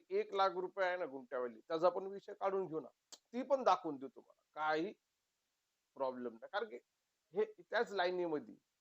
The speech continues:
हे. पण ही जी आठ लाख मध्ये दहा गुंठे जी जागा आहे, ही केडगाव, मोरगाव त्याच्या मधीच आहे. प्लॉट टेबल टॉप प्लॉट भेटणार आहे,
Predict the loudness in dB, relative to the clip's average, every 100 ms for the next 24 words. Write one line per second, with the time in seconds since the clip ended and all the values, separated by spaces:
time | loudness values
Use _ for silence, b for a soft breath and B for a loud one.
0 | _ -14 -14 -16 _ _ _ 2 4 4
1 | 0 -6 -18 _ -6 -6 -6 -10 _ -10
2 | 0 4 4 2 -2 0 -2 -4 -6 -4
3 | -6 -2 -2 -2 -8 -10 -10 -6 -6 -4
4 | -4 -4 -10 -14 _ _ _ -10 -8 -8
5 | -10 -14 _ _ _ _ 2 4 4 0
6 | -2 -4 -14 _ _ _ _ _ -8 0
7 | 2 2 2 -2 -4 -6 _ _ _ _
8 | _ _ -6 0 2 2 2 -2 -6 -10
9 | _ _ _ _ _ _ _ _ _ _
10 | _ _ _ _ _ _ _ _ -2 4
11 | 4 4 2 4 4 6 2 4 2 4
12 | 2 -2 -4 -10